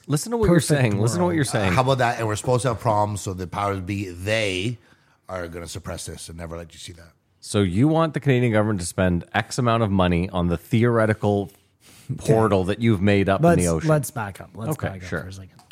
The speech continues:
Speaker 1: Just put a number, put a dollar amount on it. How much should our country spend?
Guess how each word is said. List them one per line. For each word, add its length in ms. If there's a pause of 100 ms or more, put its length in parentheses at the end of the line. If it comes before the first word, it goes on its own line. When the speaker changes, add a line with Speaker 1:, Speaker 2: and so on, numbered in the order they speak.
(140)
Speaker 1:
Just 240
put 120
a 40
number, 320
put 200
a 40
dollar 300
amount 260
on 160
it. 60
How 160
much 160
should 180
our 140
country 400
spend? 500